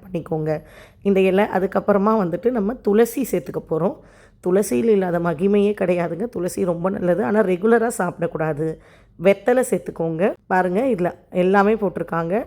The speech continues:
இந்த இலை எல்லாமே ரொம்ப ரொம்ப நல்லது சளிக்கு. அப்புறம் ஒரு மூணு பல்லு பூண்டு சேர்த்துக்கோங்க.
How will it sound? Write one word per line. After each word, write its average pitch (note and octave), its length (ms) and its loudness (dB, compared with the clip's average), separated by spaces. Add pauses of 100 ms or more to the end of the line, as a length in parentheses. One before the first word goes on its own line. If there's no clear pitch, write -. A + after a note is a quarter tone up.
இந்த F#3+ 220 2
இலை F#3 280 4
எல்லாமே G3+ 480 2
ரொம்ப F#3+ 260 0
ரொம்ப G3 240 0
நல்லது E3+ 400 -2
சளிக்கு. D#3 400 -8
அப்புறம் - 340 0
ஒரு G3+ 140 4
மூணு G3+ 280 2
பல்லு G3+ 260 0
பூண்டு A3 400 2
சேர்த்துக்கோங்க. E3 580 -2